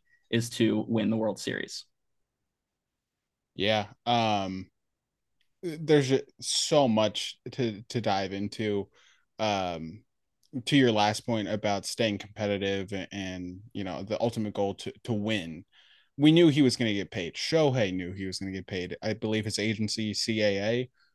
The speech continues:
Speaker 2: they knew he was gonna get paid. Everyone and their mother knew
Speaker 1: <laughs>
Speaker 2: Shohei Ohtani was gonna get paid. Um, how much? Like,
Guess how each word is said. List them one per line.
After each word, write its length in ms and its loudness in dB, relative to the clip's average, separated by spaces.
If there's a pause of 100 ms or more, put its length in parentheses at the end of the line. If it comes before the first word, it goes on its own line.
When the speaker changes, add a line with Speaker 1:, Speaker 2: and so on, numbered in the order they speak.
(120)
Speaker 2:
they 140 10
knew 160 6
he 140 -4
was 100 -6
gonna 160 -4
get 140 -8
paid. 180 -6
Everyone 460 8
and 120 6
their 80 2
mother 280 0
knew 340 -2
Speaker 1:
<laughs> 60 -8
Speaker 2:
Shohei 760 0
Ohtani 360 -4
was 100 -8
gonna 220 -4
get 260 -10
paid. 380 -8 (580)
Um, 580 -2 (480)
how 220 2
much? 580 2
Like, 300 -6